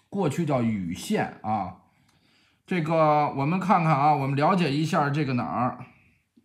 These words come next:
我们了解一下这个咸阳，咸阳这个兴平啊，我看看它离西安有多远。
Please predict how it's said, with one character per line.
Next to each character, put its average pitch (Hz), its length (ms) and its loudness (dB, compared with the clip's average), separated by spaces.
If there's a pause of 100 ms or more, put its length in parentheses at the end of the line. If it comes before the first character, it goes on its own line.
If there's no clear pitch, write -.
(600)
我 120 120 -4
们 143 180 -2
了 147 280 2
解 131 260 -2
一 147 240 0
下 131 420 -2
这 113 260 -4
个 87 500 -10 (100)
咸 147 500 -2
阳， 107 340 -4 (580)
咸 151 380 -4
阳 165 220 0
这 170 80 -2
个 127 100 -4
兴 196 300 -2
平 95 240 -4
啊， 98 380 -4 (640)
我 110 100 -6
看 170 200 2
看 135 100 0
它 170 120 0
离 156 160 2
西 170 240 -4
安 156 120 2
有 104 100 -4
多 135 200 -4
远。 71 320 -6